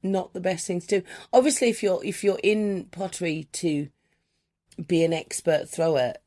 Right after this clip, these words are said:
trimming is just something you do as, like, a little, you know, you're taking a, a, a tiny, tiny bit off to make it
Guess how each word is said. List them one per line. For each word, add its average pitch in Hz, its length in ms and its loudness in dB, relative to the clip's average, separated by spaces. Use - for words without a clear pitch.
trimming 156 600 -2
is 156 120 -2
just - 220 -6
something 147 360 -4
you 135 80 -4
do 139 400 0
as, 135 120 -6
like, 123 220 -6
a 139 40 -6
little, 127 440 -6
you 147 140 -6
know, 123 120 -4
you're 127 220 -6
taking 135 400 -8
a, 127 140 -8
a, 147 120 -4
a 143 60 -6
tiny, 143 500 -2
tiny 135 360 -4
bit 143 180 0
off 131 280 -4
to - 120 -10
make 123 260 -4
it - 140 -10